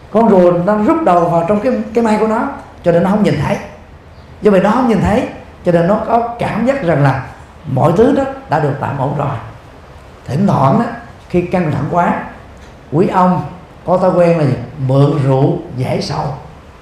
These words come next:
Nó giống như là con, con rùa rút đầu vào cái, cái mai. Rồi khi ký hợp đồng đó,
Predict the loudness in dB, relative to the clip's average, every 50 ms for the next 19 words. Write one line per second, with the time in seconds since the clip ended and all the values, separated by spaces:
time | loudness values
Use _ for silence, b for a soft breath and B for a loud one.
0 | -20 -20 -20 -20 -20 -10 -6 -2 2 2 2 2 2 2 2 2 2 0 -2 -2
1 | -4 -2 -2 -2 0 0 2 2 2 2 2 2 0 0 0 0 0 -2 -2 -2
2 | -2 -4 -4 -4 -4 -4 -2 -2 -4 -4 -6 -8 -10 -14 -18 -20 -20 -20 -20 -20
3 | -20 -20 -20 -20 -20 -20 -20 -12 -4 -4 -2 0 0 0 2 2 2 2 2 2
4 | 2 2 2 2 2 2 0